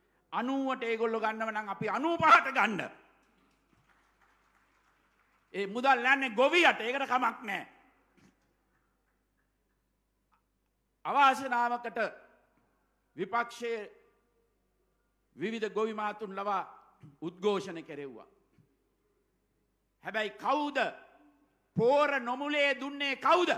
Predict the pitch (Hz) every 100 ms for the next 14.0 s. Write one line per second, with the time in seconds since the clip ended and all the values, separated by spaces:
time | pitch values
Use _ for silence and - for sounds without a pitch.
0 | - - - _ _ _ _ _ _ -
1 | _ _ _ _ _ _ _ _ _ _
2 | _ _ _ _ _ _ _ _ _ -
3 | - 262 285 285 262 254 277 285 240 240
4 | 277 269 - 262 285 277 269 269 262 247
5 | 247 285 294 277 247 - 277 370 370 226
6 | - - - _ _ _ _ _ _ _
7 | _ _ _ _ _ _ _ _ _ _
8 | 165 247 269 240 170 127 - _ _ _
9 | _ _ _ _ _ _ _ _ _ _
10 | _ _ _ _ _ _ - 165 190 208
11 | 254 262 262 247 220 190 220 240 233 220
12 | 202 - _ _ _ _ _ - 208 -
13 | 226 214 220 240 226 220 - 214 240 -